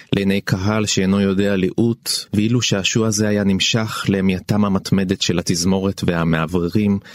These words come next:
אל תוך העתיד האפור, הנפער לבלי קץ, בליווי מחיאות כפיים נמוגות וחוזרות ותופחות, שאינן אלא פטישי אוויר, כי אז אולי היה צעיר מיושבי היציע אץ לרדת בטור המדרגות הארוך, דרך כל היציעים,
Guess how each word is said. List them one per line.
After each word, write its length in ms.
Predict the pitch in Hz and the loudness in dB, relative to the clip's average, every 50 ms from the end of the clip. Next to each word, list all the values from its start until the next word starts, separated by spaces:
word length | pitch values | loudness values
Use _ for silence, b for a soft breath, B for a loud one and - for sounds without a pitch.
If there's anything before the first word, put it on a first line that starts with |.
| B B B B B B | B B B B B B
אל 60 | 95 | -4
תוך 280 | 92 - - 101 - - | 0 -2 -2 -2 0 -2
העתיד 440 | 95 90 87 - - 110 107 104 101 | -2 -2 -2 -2 0 0 2 2 0
האפור, 560 | 85 85 - - - - 113 107 101 92 90 | -2 -2 -6 -8 -2 0 0 0 2 0 0
הנפער 500 | 85 90 87 - - - 120 120 117 110 | -2 -2 -4 -4 -4 -2 0 0 0 0
לבלי 280 | 107 104 92 95 92 92 | 0 0 0 0 -2 -2
קץ, 460 | - - - 117 110 - - - - | -2 -2 -2 -2 -2 -2 -4 -2 0
בליווי 440 | 101 98 95 98 92 90 107 110 104 | 0 2 2 0 0 0 0 0 2
מחיאות 360 | 104 101 - - 101 98 - | 0 0 0 0 -2 -2 -2
כפיים 500 | - - - - - 101 107 110 107 107 | -4 -6 -4 0 -2 0 0 2 2 2
נמוגות 440 | 104 98 98 95 95 101 104 - 98 | 2 2 2 2 0 0 0 0 0
וחוזרות 480 | 95 - - 95 87 98 95 104 - 101 | -2 0 0 -2 0 0 0 0 0 0
ותופחות, 640 | 95 - - - - - - - 107 113 113 - | -2 -2 -2 -8 -6 -4 -2 0 0 0 -2 -4
שאינן 480 | - - - 98 95 98 101 104 104 101 | -6 -2 0 0 0 2 2 0 2 0
אלא 320 | 104 101 98 98 98 95 95 92 92 - - | 0 0 0 0 0 0 0 -2 -4 -4 -4
פטישי 540 | - 90 - - - - - - 98 98 - - | -6 -6 -4 -4 -4 -2 -2 -2 -2 -2 0 -2
אוויר, 480 | 87 80 82 101 107 113 123 127 120 135 135 B B B B B B B B B B B B B B B - | -4 -4 -2 -2 0 0 0 0 0 -2 -4 B B B B B B B B B B B B B B B -4
כי 140 | - 139 - | -4 -2 0
אז 200 | - 135 143 131 | 0 0 0 2
אולי 260 | 135 120 117 113 107 | 2 2 2 2 2
היה 200 | 101 101 101 104 | 2 2 2 0
צעיר 440 | 107 - - - - - 113 113 110 | 0 -2 -4 -4 0 0 2 2 2
מיושבי 420 | 107 104 98 92 - - 98 101 98 | 2 2 2 2 0 0 0 0 0
היציע 500 | 98 95 92 - - - 98 95 92 - - - | 0 0 -2 -2 -4 -4 -2 -2 -2 -4 -4 -2
אץ 260 | - 123 - - - | -4 -2 -2 0 -2
לרדת 420 | 202 165 - 104 95 104 101 - 104 | -2 0 0 0 0 0 -2 0 0
בטור 320 | 90 - - - 107 101 | -2 -2 -2 -2 0 0
המדרגות 580 | 101 95 95 87 95 90 90 95 98 95 - - | 2 0 0 0 0 0 0 0 -2 -2 -2 -2
הארוך, 480 | 90 85 82 85 90 95 - 139 - B B B B B B B B B B | -2 0 0 0 -2 -2 -2 -6 -10 B B B B B B B B B B
דרך 240 | 110 110 110 104 - | 0 0 -2 -4 -2
כל 180 | - 120 117 120 | 0 0 0 2
היציעים, 680 | 120 113 107 - - - - - 98 101 98 101 101 | 0 0 0 -2 -4 -4 -2 0 0 0 0 -2 -2